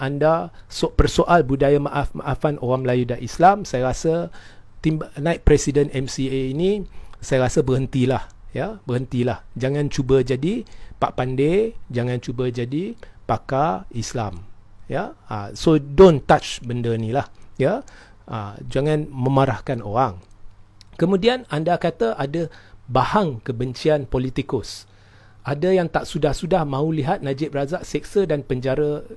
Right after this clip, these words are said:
uh, s-, dan sengsara di penjara. Saya nak tanya timbal-, naib presiden, um, uh, M C A ni, anda merujuk kepada siapa? Ya, anda merujuk kepada siapa?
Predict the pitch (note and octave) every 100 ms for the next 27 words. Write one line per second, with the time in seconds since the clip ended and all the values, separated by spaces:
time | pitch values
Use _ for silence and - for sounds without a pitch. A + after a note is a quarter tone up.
0 | - C3 B2 B2+ C3+ - - C3+ B2+ C3
1 | - A#2+ - D3+ C#3+ A#2 - A2 G#2+ F2+
2 | - - - - - F3 G3+ G3+ - D3+
3 | F3+ G3+ - D3+ D3+ D3+ C#3+ C#3+ F3+ -
4 | C#3 - C3+ C#3 B2 B2 A#2 A#2+ A#2+ A#2
5 | A2+ A2+ A2+ A2+ - - D#3+ E3+ - C#3+
6 | B2+ A#2 G2+ B2 G#3 - - - - -
7 | - - E3+ A3+ G3 F#3 F3+ - - E3+
8 | E3+ D#3+ E3+ - A2+ - - - - -
9 | - - - - G3+ G#3 - - C3+ D#3+
10 | D#3 D3+ D3 D3+ - C#3+ C#3 - D3 -
11 | F#2